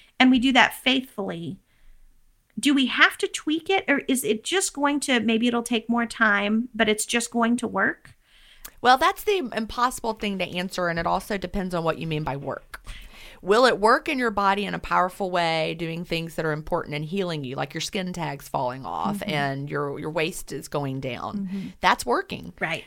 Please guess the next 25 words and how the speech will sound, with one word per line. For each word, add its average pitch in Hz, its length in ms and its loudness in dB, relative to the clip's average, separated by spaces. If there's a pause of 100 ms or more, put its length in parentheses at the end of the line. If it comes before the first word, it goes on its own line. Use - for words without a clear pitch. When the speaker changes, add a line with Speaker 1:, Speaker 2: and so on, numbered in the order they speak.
(100)
Speaker 2:
Will 202 220 2
it 196 120 2
get 226 180 4
you 226 140 -2
all 190 220 2
the 233 80 2
way 214 160 2
to 208 160 -6
the, 180 200 -6 (160)
your 170 200 -8
goal 214 720 4 (160)
size 190 840 2
or 175 160 0
weight? 175 420 -2 (200)
Maybe 156 300 -2
not. 208 560 -8
Speaker 1:
Right. 170 280 -8 (600)
Okay. - 160 -8
Speaker 2:
And, 185 220 2
and 185 120 2
that's 214 220 4
because, - 340 -2
you 214 60 0
know, 160 160 -2
the, 170 240 -2